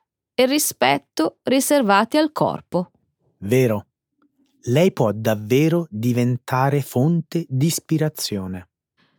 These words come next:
Speaker 1: Sì, ma senza pensare che abbia scoperto la pozione magica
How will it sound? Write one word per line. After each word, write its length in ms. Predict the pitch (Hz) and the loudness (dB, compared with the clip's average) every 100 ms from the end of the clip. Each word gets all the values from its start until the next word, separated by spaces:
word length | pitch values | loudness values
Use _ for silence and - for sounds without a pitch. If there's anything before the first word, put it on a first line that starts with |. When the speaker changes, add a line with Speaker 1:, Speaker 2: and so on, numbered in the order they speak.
| _ | _
Speaker 1:
Sì, 540 | - - - 160 143 139 _ _ _ | -8 -4 0 0 0 -4 _ _ _
ma 360 | - 151 131 131 | -4 0 0 -2
senza 640 | - 226 277 247 190 160 | 2 4 4 4 2 0
pensare 880 | - 202 226 - 294 330 330 202 185 | 0 0 0 2 2 2 2 2 0
che 160 | 202 | 2
abbia 320 | 196 196 180 196 | 2 2 2 0
scoperto 1080 | - - 220 208 220 240 214 _ 220 220 202 | 0 -2 -2 2 2 2 -2 _ -2 2 2
la 140 | 185 | 0
pozione 800 | - 190 185 - 190 220 208 190 | 0 -2 -2 -4 0 2 2 2
magica 800 | 170 190 185 151 175 - 170 | 2 2 2 0 -2 -2 -2